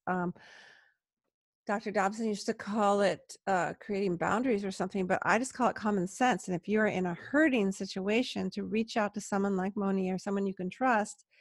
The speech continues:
to get you to a shelter and to get the help that you need. I don't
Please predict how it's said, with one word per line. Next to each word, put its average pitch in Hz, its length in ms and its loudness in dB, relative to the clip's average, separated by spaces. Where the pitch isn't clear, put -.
to 220 100 -2
get 220 260 0
you 220 60 -2
to 226 180 0
a 214 40 4
shelter 220 600 4
and 196 240 0
to 202 80 -6
get 202 220 -2
the 208 60 -6
help 214 340 0
that 202 200 -4
you 208 60 0
need. 214 260 0
I 208 180 0
don't 226 200 -2